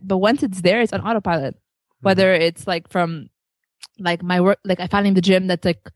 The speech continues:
Speaker 1: fifteen minutes walk from where I'm staying to, uh, scheduling my meal plan to ordering my groceries every single Monday.
Speaker 2: <laughs>
Speaker 1: Um, so, like, it's, like, literally, <laughs> it was very easy. <laughs> Um,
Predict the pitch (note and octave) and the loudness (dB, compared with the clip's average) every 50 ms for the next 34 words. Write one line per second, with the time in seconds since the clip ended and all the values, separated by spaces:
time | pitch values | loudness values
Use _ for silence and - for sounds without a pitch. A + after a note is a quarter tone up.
0 | _ _ _ _ _ _ - - - - A#3 A3 A3 G#3 G3 - - G3 F#3+ F#3+ | _ _ _ _ _ _ -6 -6 -4 -2 -2 -2 -2 -2 -4 -2 0 0 0 0
1 | F#3+ - G#3 F#3+ F#3+ F3+ E3+ E3+ F3 F3 - C#4 C4+ C4 B3+ B3 A#3+ A#3 A3+ A3 | 0 -4 -8 -6 -4 -4 -4 -4 -4 -4 -2 0 0 2 0 0 -2 -4 -4 -6
2 | A3 A3 G#3 - - G#3+ G3 F#3 F#3 F3+ F3+ F3 F3 - _ _ _ _ _ _ | -6 -8 -10 -8 -4 0 2 4 4 4 4 2 0 -2 _ _ _ _ _ _
3 | - - F#3+ F#3 F3+ F3 - - - G#3+ G3+ F#3+ G3+ G#3 G3 G3 F#3+ F#3+ F#3 F3 | -8 -4 -2 -2 -2 -4 -4 -2 -2 -2 -2 0 -2 0 0 0 0 -2 -2 -2
4 | E3 E3+ F3 G3 A3+ B3 B3 A#3+ - - A#3+ A3+ A3+ A3+ A3+ G#3+ A3 - G#3 F#3+ | -2 -2 0 2 2 2 2 0 0 -2 -2 0 0 0 0 -2 -2 -4 -4 -2
5 | F#3 G3 F#3 F#3 F#3 F3+ F3+ F3+ F3 E3+ E3+ F3 F#3 G#3 A3+ B3 - - - A#3 | 0 0 0 0 -2 -2 -4 -4 -6 -6 -4 -2 0 2 2 2 0 -6 -10 -6
6 | A3+ A3 G#3+ G#3+ G#3+ A3+ G#3+ - - G3 F#3+ F#3 F#3+ - - F#3+ F3+ F3 F#3 G#3+ | -6 -4 -4 -4 -4 -6 -8 -6 -4 -4 -2 -2 -4 -4 -4 -4 -4 -2 0 0
7 | A#3+ A#3+ A#3+ A3+ A3+ A3+ A3+ A3 A3 G#3+ G#3+ G#3+ A#3 C#4 _ - - - A#2+ A2+ | 0 0 2 2 2 2 2 2 2 2 2 2 0 -2 _ -16 -16 -14 -12 -6
8 | - F#3 F#3 F#3 F3+ F3+ F#3 F#3 F3+ - - - B3 A#3+ A#3+ A3+ G3 A3+ A3 _ | -4 -2 0 2 2 2 0 -2 -6 -8 -4 0 0 2 2 2 0 -2 -4 _
9 | _ - A3+ G#3+ G3 A3 B3+ - - C4+ A#3 G#3 A3+ - - - A#3 A3+ - F4+ | _ -4 -4 -4 0 0 -2 0 0 -2 0 2 2 2 2 0 -2 -4 -6 -6
10 | - C#4 B3 C#4+ - B3 B3 B3 B3 A#3+ A#3+ G#3 A3 A#3 A#3+ A#3+ F3 G3 A3 C#4 | -8 -8 -8 -4 -4 -6 -6 -6 -10 -10 -6 -4 -4 -2 -2 -4 -6 -6 -6 -6
11 | C#4+ G#3+ G3+ F#3 F3+ G3 A#3+ - - - _ _ _ - D4 F#4 G4+ G4+ G4 F#4 | -6 -4 -6 -4 -4 -4 -4 -6 -8 -16 _ _ _ -14 -10 -8 -6 -4 -4 -4
12 | E4+ - - - G#3 G#3 G3 G3 F#3 F3 E3+ | -4 -4 -2 0 2 2 2 2 -2 -6 -14